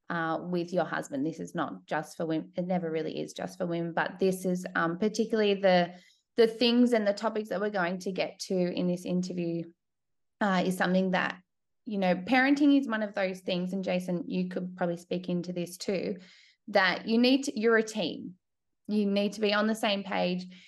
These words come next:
and be a team. So, but we'll get to all that. So Jason, you, uh,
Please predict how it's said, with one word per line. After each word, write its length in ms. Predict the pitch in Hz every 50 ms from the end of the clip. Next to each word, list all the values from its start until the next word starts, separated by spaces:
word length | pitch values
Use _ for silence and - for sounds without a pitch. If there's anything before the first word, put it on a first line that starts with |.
| - - _ -
and 200 | - 190 190 185
be 160 | 190 180 175
a 40 | 175
team. 380 | 180 - 180 170 160 - 175
So, 360 | 185 180 - 175 170 170 170 - - _ _ _ _ _ _ _ _ _ _ -
but 180 | 269 277 254 220
we'll 100 | 269 285
get 180 | 285 294 269 269
to 120 | 311 302
all 160 | 294 277 269
that. 240 | 254 233 214 - 226
So 280 | - 262 240 240 233 233 240 - _ _ _ _ _ -
Jason, 600 | 285 269 285 330 302 - - - 294 294 294 285
you, 460 | 277 - 240 247 277 302 311 311 320 -
uh, 420 | - 254 254 247 247 240 233 -